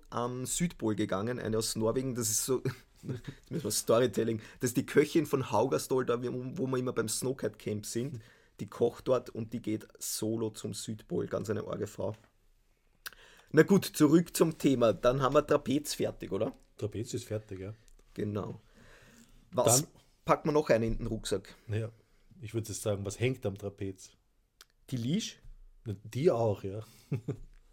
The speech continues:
Speaker 1: Was meinst du?
Speaker 2: Na, von Kites.
Speaker 1: Ach so, meinst du? Ah,
Speaker 2: Ist
Speaker 1: was für
Speaker 2: eigentlich das,
Speaker 1: Kites nimmt man?
Speaker 2: das
Speaker 1: Ja, ja,
Speaker 2: Wichtigste.
Speaker 1: voll.
Speaker 2: Also das Wichtigste ist ja auch eines der interessantesten Dinge.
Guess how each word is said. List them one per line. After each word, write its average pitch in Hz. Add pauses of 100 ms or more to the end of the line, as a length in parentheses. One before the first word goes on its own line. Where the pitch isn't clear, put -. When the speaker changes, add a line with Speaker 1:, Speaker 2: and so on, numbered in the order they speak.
(460)
Speaker 1:
Was 107
meinst 98
du? 131 (420)
Speaker 2:
Na, 110
von 95
Kites. - (720)
Speaker 1:
Ach -
so, 240
meinst 127
du? -
Ah, 160
Speaker 2:
Ist 113
Speaker 1:
was 131
für 143
Speaker 2:
eigentlich 156
das, 135
Speaker 1:
Kites 170
nimmt 123
man? 113
Speaker 2:
das 113
Speaker 1:
Ja, 117
ja, 117
Speaker 2:
Wichtigste. 117
Speaker 1:
voll. 110 (520)
Speaker 2:
Also 110
das 104
Wichtigste 120
ist 107
ja 117
auch 120
eines 113
der 120
interessantesten 110
Dinge. 123